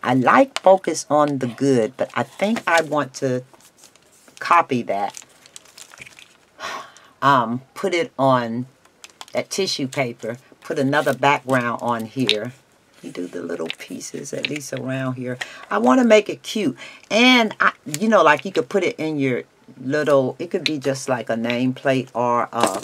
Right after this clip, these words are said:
calendar on your desk. And, or you could put it in your kitchen and put the little mini brand food <laughs> up there. Focus on the good. Yeah. Uh, you could put coffee up there.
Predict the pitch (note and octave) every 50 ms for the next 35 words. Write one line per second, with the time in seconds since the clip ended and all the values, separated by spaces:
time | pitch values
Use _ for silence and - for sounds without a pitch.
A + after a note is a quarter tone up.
0 | - - - C#3 D3 C#4+ B3 B2 - - D2+ - - C#3 C3+ C#3+ C#3 C3+ B2+ A#2
1 | G#2+ - C3 D3 F#3 F3 C#3 C3 - - - - - - - - - - _ -
2 | C3+ C#3+ C#3+ C#3 C3+ C3 C3 C3 B2+ A2+ - - C3+ C#3 C#3 C#3+ D3 C#3 D3 D3+
3 | C3+ - C3 C3+ D#3+ D#3 C3+ D3 C3+ C3+ C3+ C#3 C3 B2+ C3 - F3+ F3 - -
4 | D#3 C3 B2 B2+ C3 - - - - C3+ C3+ C#3 D3+ D#3 D3 C3 A#2+ A#2 B2 B2+
5 | C3+ C#3+ D3+ C3+ C3+ C3 C3+ C#3+ D3 D3 D3 C#3+ C3 - D3 D3+ D#3 E3+ E3+ F3
6 | E3+ - - - - - - - - _ _ _ _ _ - - - - - -
7 | - - - - - - - - - - - _ - A3 A3 A3+ A3+ A3+ A3 -
8 | _ - D#3+ F3+ F#3+ - G#3+ G#3+ - - A#3+ B3 B3+ B3+ C4 B3 A3 C4 C4+ C#4
9 | C4+ C4 C4 B3+ A#3+ - - - - G3 G#3+ A3 A3+ G#3+ F#3+ C3+ A#2+ - - -
10 | - - - - - D#3 D3 C3+ D#3 D#3 - - C#3 F#3 D3 - - - - C3+
11 | C3 C3+ C3+ - C#3+ C#3+ C#3+ C#3 C3+ - - - C3 C3+ C3 C3+ C3+ C3+ C#3 C#3+